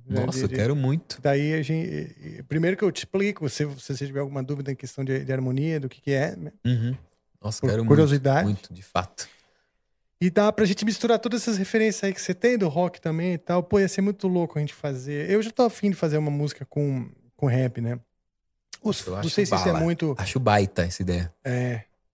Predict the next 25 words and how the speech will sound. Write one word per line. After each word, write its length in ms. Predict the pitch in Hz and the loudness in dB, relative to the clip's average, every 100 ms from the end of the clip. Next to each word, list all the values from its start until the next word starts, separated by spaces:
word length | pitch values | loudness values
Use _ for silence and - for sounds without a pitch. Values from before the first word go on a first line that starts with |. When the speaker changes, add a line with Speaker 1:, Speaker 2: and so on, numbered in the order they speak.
| _ _ _ _ - | _ _ _ _ -4
Speaker 1:
Os 120 | 143 | -2
fãs 220 | - 185 160 | 2 2 4
do 100 | 165 | 2
Angra 140 | 160 | 0
ainda 200 | 156 147 | 0 -2
tão, 560 | - 156 151 131 107 - _ _ _ | 0 2 2 0 -4 -10 _ _ _
preciso 240 | - 147 | -10 -8
trabalhar 400 | - 143 139 143 143 | -4 0 2 2 2
melhor 260 | 139 139 | 2 0
isso 160 | 135 139 | 0 -2
na 140 | 131 | 0
mente 260 | 135 131 139 | 0 0 0
deles. 420 | 139 170 156 - 127 - - | 0 0 0 0 -2 -2 -10
Speaker 2:
<laughs> 320 | - - - | -14 -12 4
Speaker 1:
Mas 140 | 170 - | 4 4
pros 180 | 180 | 0
fãs 240 | - 180 165 | 2 0 2
mais 220 | 160 143 | 0 -2
próximos 580 | - 147 156 - 139 123 | 0 2 2 0 -6 -4
de 80 | 127 | -4
mim, 220 | 139 151 | -4 -4
eles 180 | 143 131 | -4 -4
já 140 | 143 | -2
tão, 260 | 151 143 135 - _ | -2 -2 -4 -12 _
já 340 | 131 135 135 | -6 -4 -4